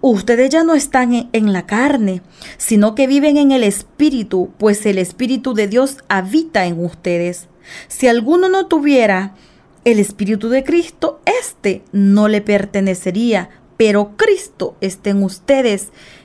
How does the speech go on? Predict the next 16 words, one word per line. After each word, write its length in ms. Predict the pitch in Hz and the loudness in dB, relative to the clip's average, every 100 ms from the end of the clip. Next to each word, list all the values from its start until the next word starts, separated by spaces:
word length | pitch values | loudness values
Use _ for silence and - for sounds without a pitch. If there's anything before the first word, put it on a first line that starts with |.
| _ | _
y 120 | 226 | 2
aunque 380 | 220 208 202 202 | 4 4 2 0
el 140 | 180 - | -2 -6
cuerpo 560 | - 285 170 - 202 | 0 2 2 -2 -4
lleve 540 | 202 175 202 240 220 202 | -4 -2 0 2 2 0
en 140 | 196 | 0
sí 400 | 196 - 285 269 | -4 0 0 0
la 180 | 190 196 | -2 -2
muerte 560 | 220 311 320 285 - 202 | 2 2 2 -2 -2 -2
a 80 | 196 | 0
consecuencia 640 | 202 196 196 240 247 240 | -2 -2 -2 0 0 0
del 160 | 220 214 | 0 -2
pecado, 580 | 202 240 320 269 190 - - - | -6 -2 -2 0 -2 -6 -20 -8
el 180 | 208 190 | -4 -2
Espíritu 480 | 180 - 220 226 | -4 -6 -6 -2
es 80 | 233 | -2